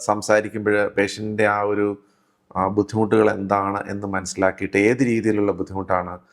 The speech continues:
അത്, അതിൻ്റെ ആ ഒരു ടെമ്പോ ഉണ്ട്. ടെമ്പോ എന്ന് വെച്ചാൽ പണ്ട് കാലത്ത് ചെയ്യുന്നതിനേക്കാൾ കൂടുതൽ ബുദ്ധിമുട്ടുകൾ ഈ അടുത്ത കാലത്ത് വന്നിട്ടുണ്ടോ, ഇതൊക്കെ വെച്ചിട്ടാണ്.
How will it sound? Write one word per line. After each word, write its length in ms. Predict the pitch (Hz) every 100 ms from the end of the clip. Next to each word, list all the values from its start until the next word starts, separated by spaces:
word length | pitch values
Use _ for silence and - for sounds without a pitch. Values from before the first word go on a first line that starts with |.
| _ _ 92
അത്, 460 | 98 107 107 - -
അതിൻ്റെ 240 | 104 110
ആ 20 |
ഒരു 140 | 110 107 110
ടെമ്പോ 360 | 113 127 135
ഉണ്ട്. 140 | 101 92
ടെമ്പോ 200 | 110 113
എന്ന് 100 | 127
വെച്ചാൽ 140 | 123 123
പണ്ട് 280 | - 117 127
കാലത്ത് 300 | 120 113 117
ചെയ്യുന്നതിനേക്കാൾ 640 | 113 107 107 107 107 110
കൂടുതൽ 400 | 104 117 120 127
ബുദ്ധിമുട്ടുകൾ 540 | 104 104 101 98 98
ഈ 20 | 95
അടുത്ത 260 | 90 92
കാലത്ത് 220 | 95 90
വന്നിട്ടുണ്ടോ, 680 | 92 87 92 92 85 85 87 _ - - _
ഇതൊക്കെ 260 | 165 190 190
വെച്ചിട്ടാണ്. 680 | 127 110 - 117 98 98